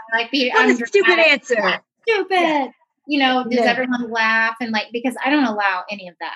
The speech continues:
Speaker 1: I, I tell them that when they walk in the room, they're in a safe place, they're in a positive place, and we lift each other up in this room. We clap all the time. We clap for people. We give people standing ovations. We, um,
Speaker 2: Nice.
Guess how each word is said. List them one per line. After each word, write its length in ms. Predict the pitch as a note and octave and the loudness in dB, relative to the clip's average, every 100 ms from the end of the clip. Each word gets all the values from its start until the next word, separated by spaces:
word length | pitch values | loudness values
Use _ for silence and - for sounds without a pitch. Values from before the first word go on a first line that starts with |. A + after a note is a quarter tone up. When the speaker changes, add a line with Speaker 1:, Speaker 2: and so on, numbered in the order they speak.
| - | -2
Speaker 1:
I, 340 | A3 A3+ A#3+ - _ _ _ | 0 0 -4 -10 _ _ _
I 160 | A#3 C4 | -2 0
tell 280 | D4 C4+ | 2 2
them 220 | C4+ C4+ B3 | 2 2 0
that 220 | G#3+ G3+ - - | -2 -6 -14 -12
when 320 | A3+ A3+ B3 | -8 0 2
they 100 | C#4 | 2
walk 260 | C#4 C#4 C4+ | 2 0 0
in 100 | C#4 | -2
the 100 | B3+ | -2
room, 460 | A3 A3 A#3+ D4 F4+ _ _ _ | -2 -2 -2 -2 -6 _ _ _
they're 240 | A#3 B3 | 0 2
in 120 | B3 A#3 | 4 2
a 220 | G#3+ A#3+ | -2 -6
safe 420 | - A3+ A#3+ A#3 | -6 -2 -2 0
place, 240 | C4+ C4+ | -2 0
they're 80 | D#4 | -4
in 80 | G#3 | -6
a 60 | F#3+ | -6
positive 520 | G3+ G#3+ A#3+ A#3+ A#3+ | -4 -2 -2 -4 -4
place, 400 | B3+ A#3+ B3 - | -2 0 0 -4
and 320 | - A3 A3 A3 | -4 -2 -2 -2
we 140 | C4+ | 0
lift 280 | D4 C4+ C4+ | 2 -2 -2
each 180 | A#3 A3+ | -6 -6
other 200 | G3+ G3 | -2 -2
up 120 | G3 | -2
in 80 | G3 | -8
this 240 | F3+ - | -8 -10
room. 300 | E3+ E3 F3 - _ _ _ G#3+ | -14 -14 -14 -18 _ _ _ -10
We 140 | A3 | -8
clap 440 | - G#3+ G#3 C#4 | -4 0 2 2
all 140 | C#4+ C4+ | 0 0
the 120 | C#4 | -2
time. 440 | C#4 B3+ C4 C4 | 0 2 2 2
We 120 | B3 A#3 _ | -2 -4 _
clap 280 | G#3+ B3 - | -2 -2 -2
for 140 | C#4+ | -6
people. 340 | C#4+ D4 D4 D4 | -2 -4 0 -2
We 80 | C4+ | -2
give 140 | C#4 | -4
people 280 | C#4 B3+ A3 | -6 -8 -14
standing 420 | - A#3+ B3+ C4 | -6 0 2 2
ovations. 680 | A3+ A3 A#3+ B3+ B3 B3 A#3+ | 0 -2 -4 -2 0 0 0
We, 360 | A#3+ A#3+ A#3+ - _ _ _ | -4 -4 -6 -12 _ _ _
um, 80 | A3+ | 0
Speaker 2:
Nice. 520 | G#3+ C4 A#3 F#3 - | 4 4 4 0 -4